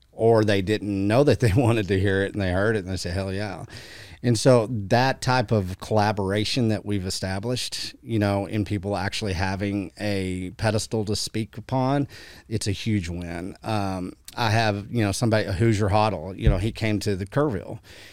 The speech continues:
and, and now he's opening a restaurant in Indiana, and it's all locally sourced food.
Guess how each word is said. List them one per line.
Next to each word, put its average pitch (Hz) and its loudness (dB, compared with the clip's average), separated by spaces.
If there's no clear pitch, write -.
and, 101 -2
and 101 0
now 113 2
he's 110 4
opening 101 2
a 95 0
restaurant 101 0
in 92 0
Indiana, 95 -2
and 95 -2
it's 90 -4
all 95 -2
locally 90 -4
sourced - -8
food. 120 -6